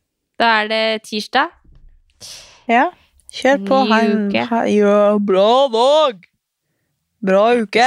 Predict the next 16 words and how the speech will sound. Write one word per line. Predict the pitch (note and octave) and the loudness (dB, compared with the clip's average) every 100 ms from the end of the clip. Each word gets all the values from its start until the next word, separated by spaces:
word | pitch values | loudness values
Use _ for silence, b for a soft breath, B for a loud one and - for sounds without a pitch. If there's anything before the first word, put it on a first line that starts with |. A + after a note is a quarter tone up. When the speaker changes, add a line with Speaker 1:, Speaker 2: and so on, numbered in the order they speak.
| C4 | 0
Speaker 1:
Skap | F#3+ F3+ - | -4 -8 -8
din | F#3+ G3+ | -8 -6
egen | G3 G3 G3 F#3 G3 | -4 -2 -2 -2 -2
Speaker 2:
Og | |
så | A3+ - | -2 0
kanskje, | B3+ B3+ E3+ | -2 -2 0
Speaker 1:
fuckings | A3+ G#3 B3 G#3 | 0 0 -4 -6
Speaker 2:
det | G3 | -2
er | |
Speaker 1:
glede. | F3+ D#4 | 0 0
Speaker 2:
derf-, | A3+ A3+ - G3 | -2 -6 -16 -4
det | A#3+ | -2
er | |
fordi | C4+ A3+ A3 | -2 -4 -2
at | G3+ | -2
du, | - | -2